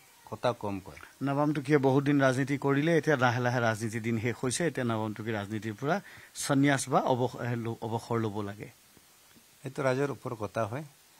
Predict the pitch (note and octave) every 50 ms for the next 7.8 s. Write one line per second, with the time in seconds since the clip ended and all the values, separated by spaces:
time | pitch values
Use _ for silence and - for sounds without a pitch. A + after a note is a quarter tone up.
0 | - - _ _ _ _ _ - A2 A2 A2 A2 A2 A2 G#2 G2 E2 - - -
1 | - _ _ _ _ _ _ - A2 A2+ A2+ - D3 D3 C#3+ B2+ C3 - C3+ C3
2 | C3 C3 - - _ _ _ _ _ _ _ _ - - _ _ - - A2 A2
3 | A2 A2 A#2 A2+ A#2 A2+ A#2 C3 B2+ B2+ B2+ B2+ - - - _ _ _ _ _
4 | _ _ _ _ _ _ _ _ _ - A2+ A2+ - - B2 A2+ - - A2 G#2
5 | G2+ F#2 A2 C3+ C#3+ - _ _ _ - B2 A2+ A2 G2 F2 - - A2 G#2+ G#2+
6 | A2 A#2+ B2 A#2 G#2+ - - A2 G2+ - - F#2+ F#2+ F2+ G2+ A2+ C#3+ - _ _
7 | _ _ _ _ _ _ _ _ - A#2 A2 A2 A#2 B2+ B2